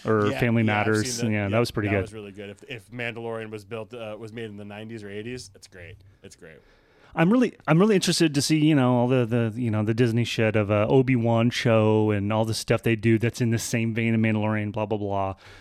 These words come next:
Speaker 1: But it's also, it shows you how shitty episodes seven, eight, nine were. Episode eight was a fucking masterpiece, but it also shows
Speaker 2: You
Speaker 1: you
Speaker 2: really
Speaker 1: how
Speaker 2: liked
Speaker 1: good the
Speaker 2: episode
Speaker 1: prequels
Speaker 2: eight?
Speaker 1: were. Episode eight by itself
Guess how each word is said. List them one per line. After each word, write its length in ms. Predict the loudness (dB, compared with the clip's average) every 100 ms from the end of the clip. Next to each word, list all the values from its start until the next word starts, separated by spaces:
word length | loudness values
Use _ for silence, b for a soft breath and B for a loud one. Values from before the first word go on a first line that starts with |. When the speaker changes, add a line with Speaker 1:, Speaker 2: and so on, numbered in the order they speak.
| -2
Speaker 1:
But 80 | -2
it's 120 | 2
also, 440 | 0 4 4 4 B B -8
it 100 | -2
shows 300 | 4 6 6
you 100 | 2
how 300 | 4 2 0 -8
shitty 720 | -8 -2 2 2 0 -4 -10 -12 -10
episodes 480 | -4 -2 0 0 0
seven, 360 | 0 2 2
eight, 160 | 0 -2
nine 260 | -2 -2
were. 220 | -4 -6 -8 b b b -6
Episode 380 | -4 0 0 2
eight 180 | 0
was 140 | 0 -4
a 40 |
fucking 320 | -2 -2 -2
masterpiece, 600 | -2 -2 -4 -6 -8 -10 -2
but 260 | 0 0 B B
it 80 | -4
also 180 | -2 0
shows 300 | 2 4 4
Speaker 2:
You 60 | 4
Speaker 1:
you 20 |
Speaker 2:
really 80 | 4
Speaker 1:
how 40 | 2
Speaker 2:
liked 140 | 4
Speaker 1:
good 200 | 4 4
the 20 |
Speaker 2:
episode 260 | 2 2 2
Speaker 1:
prequels 240 | 4 2
Speaker 2:
eight? 60 | 2
Speaker 1:
were. 260 | 0 -2 -8 _ b b b b b b -2
Episode 420 | 2 4 4 2
eight 260 | 0 -2 0
by 160 | 2
itself 580 | 0 2 4 4 0